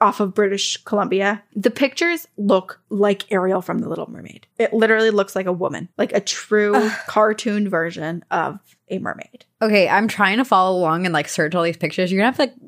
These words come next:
Speaker 2: we're gonna have to do a post where you post all these photos.
Speaker 1: I will. Okay, yes. Look up Kaiwi Point Mermaid. It's K A I W I Point Mermaid, and you'll see the pictures for this one.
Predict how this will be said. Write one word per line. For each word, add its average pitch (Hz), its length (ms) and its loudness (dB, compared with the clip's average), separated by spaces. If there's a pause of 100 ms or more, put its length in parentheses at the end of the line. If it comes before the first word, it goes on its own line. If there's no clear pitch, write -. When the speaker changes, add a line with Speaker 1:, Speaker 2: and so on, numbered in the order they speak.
Speaker 2:
we're 190 200 2
gonna 220 100 2
have 226 140 0
to 190 60 0
do 175 120 4
a 165 40 0
post 160 440 0
where 156 100 0
you 151 300 -4
post 160 260 0
all 131 120 2
these 135 200 -4
photos. - 600 -6 (120)
Speaker 1:
I 214 140 4
will. 185 420 0
Okay, 202 380 0 (160)
yes. 202 500 -2 (120)
Look 262 280 2
up 269 280 2 (180)
Kaiwi 240 460 2
Point 214 420 -4
Mermaid. - 500 -6 (120)
It's 208 260 2
K 226 480 -2
A 202 260 2
I 185 320 0
W 190 560 -2
I 175 400 2
Point - 460 -6
Mermaid, - 560 -6
and 190 140 2
you'll 196 100 0
see 190 140 -2
the - 80 -12
pictures - 640 -14
for - 120 0
this - 220 -4
one. - 220 -14